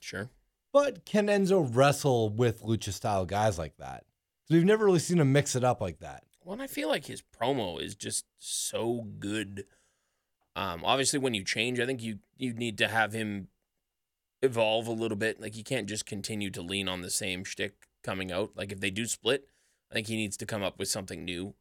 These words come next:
Speaker 1: Um, but I think his, his actual promo work when he comes out and says what he says week by week is just too good to not have on your main programming for
Speaker 2: Yeah,
Speaker 1: me.
Speaker 2: it would be a shame to limit him to a two oh five.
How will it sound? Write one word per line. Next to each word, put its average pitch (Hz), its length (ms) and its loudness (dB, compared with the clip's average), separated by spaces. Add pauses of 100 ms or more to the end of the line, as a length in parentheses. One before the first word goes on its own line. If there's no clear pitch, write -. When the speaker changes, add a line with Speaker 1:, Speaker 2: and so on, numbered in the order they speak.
(580)
Speaker 1:
Um, 92 840 -2
but 127 240 2
I 127 80 4
think 143 160 -2
his, 123 200 -2
his 110 180 -4
actual 117 460 2
promo 120 440 0
work 117 320 0
when 113 100 -2
he 104 80 0
comes 117 360 -2
out 113 340 0
and 101 320 -4
says 113 320 0
what 107 80 -2
he 98 100 -4
says 101 760 -2 (480)
week 117 260 -8
by 90 180 0
week 117 400 -4
is 104 180 -4
just 110 300 -2 (120)
too 135 220 -4
good 117 320 -6
to 113 100 -8
not 101 400 -6
have 98 420 -2
on 95 160 -6
your 92 80 -4
main 95 300 -4
programming - 540 -8 (280)
for 160 60 4
Speaker 2:
Yeah, 151 100 6
Speaker 1:
me. - 240 -4 (380)
Speaker 2:
it 185 80 8
would 190 100 8
be 196 120 6
a 156 60 8
shame 151 360 4
to 143 60 6
limit 127 320 4
him 110 200 2
to 120 280 2
a 98 80 0
two 107 220 0
oh 95 140 0
five. 65 400 -8